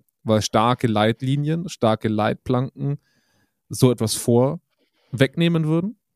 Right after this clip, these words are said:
dass wir, dass wir Persönlichkeiten zu viel Raum geben,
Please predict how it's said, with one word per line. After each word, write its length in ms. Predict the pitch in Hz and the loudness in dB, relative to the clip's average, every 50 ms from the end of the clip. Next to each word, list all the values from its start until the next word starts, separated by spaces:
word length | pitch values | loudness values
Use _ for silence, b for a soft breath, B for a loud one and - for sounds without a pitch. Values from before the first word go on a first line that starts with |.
| _ _ | _ _
dass 220 | 123 117 - - | -2 -2 -2 -2
wir, 320 | 117 110 110 107 107 107 107 | -2 0 2 2 2 0 -2
dass 220 | 110 107 - - | -4 -6 -6 -4
wir 320 | 110 110 107 107 104 107 - _ | -2 0 0 0 -2 -4 -6 _
Persönlichkeiten 680 | - 120 110 101 120 127 135 131 - - 123 - 117 - | 2 2 4 4 4 2 2 0 -2 -2 -2 -2 -4 -4
zu 120 | - 123 | -4 -2
viel 140 | - 123 113 | -2 -2 -2
Raum 320 | - 107 101 110 123 135 | 0 2 0 2 0 0
geben, 320 | 131 143 147 151 185 262 | -2 -2 -4 -4 -6 -8